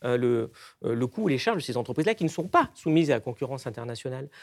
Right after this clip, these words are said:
Pareil, évidemment, sur les services publics. Pourquoi, euh, les gouvernements n'essayent pas de se dire, mais au niveau des services publics, il y a justement un vivier de croissance, de services pour la population, qui en plus aurait sans doute à moyen terme de la forte valeur ajoutée, euh,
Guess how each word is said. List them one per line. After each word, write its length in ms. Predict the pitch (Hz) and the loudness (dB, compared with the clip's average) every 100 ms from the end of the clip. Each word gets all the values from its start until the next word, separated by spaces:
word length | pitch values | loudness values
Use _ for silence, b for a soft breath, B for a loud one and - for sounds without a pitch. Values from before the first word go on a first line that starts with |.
| B B _ | B B _
Pareil, 240 | - 135 151 | 2 6 4
évidemment, 260 | 117 139 | 2 -2
sur 140 | 175 123 | 0 0
les 60 | |
services 320 | - 131 135 | 0 -2 -2
publics. 340 | - 185 262 - | -4 -4 -4 -6
Pourquoi, 340 | - 359 339 B B B B - | -6 -2 -4 B B B B -14
euh, 280 | - - - | -10 -10 -6
les 160 | - 147 | 0 4
gouvernements 320 | 160 190 311 | 6 4 2
n'essayent 220 | 233 156 | 2 2
pas 140 | 147 196 | 2 2
de 40 | |
se 80 | - | 2
dire, 160 | 190 | 0
mais 120 | 262 131 | 2 2
au 80 | |
niveau 180 | 147 170 | 4 4
des 60 | 156 | 6
services 220 | 123 120 | 4 2
publics, 300 | 175 269 - | 2 2 6
il 40 | |
y 20 | 127 | 4
a 20 | |
justement 640 | 151 247 254 202 196 - 127 | 4 0 0 2 0 -2 -4
un 100 | 127 | -4
vivier 580 | 151 151 165 170 160 _ _ _ | -4 0 4 4 2 _ _ _
de 140 | - | -8
croissance, 580 | 107 - 175 - 302 330 | -8 -4 -4 -4 -6 -6
de 80 | 117 | -6
services 480 | - - 147 147 147 | -6 -2 -2 -2 -2
pour 100 | 120 | -2
la 60 | |
population, 640 | 104 113 131 165 - 277 302 | -2 -2 0 0 -2 -6 -6
qui 120 | - | -6
en 80 | 104 | -6
plus 260 | 139 135 | -6 -4
aurait 200 | 107 107 | -2 -2
sans 180 | 107 120 | -4 -4
doute 200 | 135 143 - | -4 -4 -6
à 120 | 101 | -4
moyen 220 | 117 117 | -2 -2
terme 260 | 110 143 135 | 2 0 2
de 80 | 98 | -2
la 100 | 98 | -4
forte 280 | - 117 | -6 -6
valeur 240 | 110 107 104 | 0 0 0
ajoutée, 440 | 104 143 262 320 B B B - | -2 -4 -4 -6 B B B -8
euh, 200 | 117 | -6